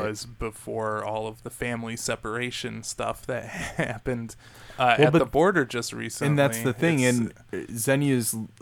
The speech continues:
Speaker 2: verse that she does in Spanish and English, and then she says, uh,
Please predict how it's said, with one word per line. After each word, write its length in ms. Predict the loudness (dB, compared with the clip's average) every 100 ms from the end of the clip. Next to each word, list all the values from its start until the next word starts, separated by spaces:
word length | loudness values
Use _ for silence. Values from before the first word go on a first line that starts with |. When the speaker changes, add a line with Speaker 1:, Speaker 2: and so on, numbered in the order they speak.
| -12
Speaker 2:
verse 480 | -4 2 2 2 0
that 340 | 0 0 0
she 280 | -6 -4 -4
does 300 | 0 0 0
in 80 | -4
Spanish 520 | -4 -4 -4 -4 -6 -8
and 200 | -4 -2
English, 480 | 0 0 -2 -4 -6
and 160 | -4 -4
then 120 | -4
she 180 | -6 -6
says, 460 | -4 -2 -2 -4 -14 -20 -20 -20 -20 -20 -6
uh, 380 | -2 0 -2